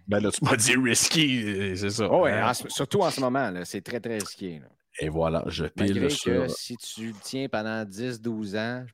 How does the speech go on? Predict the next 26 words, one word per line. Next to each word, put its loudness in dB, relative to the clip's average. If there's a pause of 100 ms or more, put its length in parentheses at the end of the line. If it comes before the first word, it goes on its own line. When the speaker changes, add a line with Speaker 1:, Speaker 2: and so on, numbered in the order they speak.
Speaker 2:
pense -2
que -6
cette -8
carte-là, -6
tu -16
sais, -6 (360)
t-, -14 (120)
c'est, -2
Speaker 1:
Mhm. -2
Speaker 2:
c'est -2
du 0
risque, -2
mais 0
tu -12
te 0
refais -4
à 0
long -4
terme, -6
là. -8
Mais -4
oui, -2
c'est -6
du -6
gros -2
risque. -12